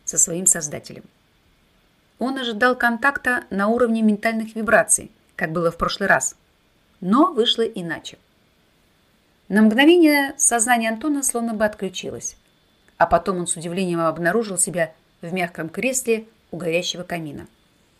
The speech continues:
В соседнем кресле восседал седобородый старец в белоснежной мантии. В руке вместо скипетра или на худой конец волшебного посоха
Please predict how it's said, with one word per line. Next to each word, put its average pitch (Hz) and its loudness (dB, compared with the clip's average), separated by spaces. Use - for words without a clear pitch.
В - -20
соседнем 262 4
кресле 269 4
восседал 240 4
седобородый 196 2
старец 160 0
в 160 -14
белоснежной 175 -2
мантии. 151 -8
В 160 -10
руке 262 2
вместо 185 -2
скипетра - -4
или 180 -2
на 175 0
худой 165 -4
конец 165 -6
волшебного 156 -4
посоха - -4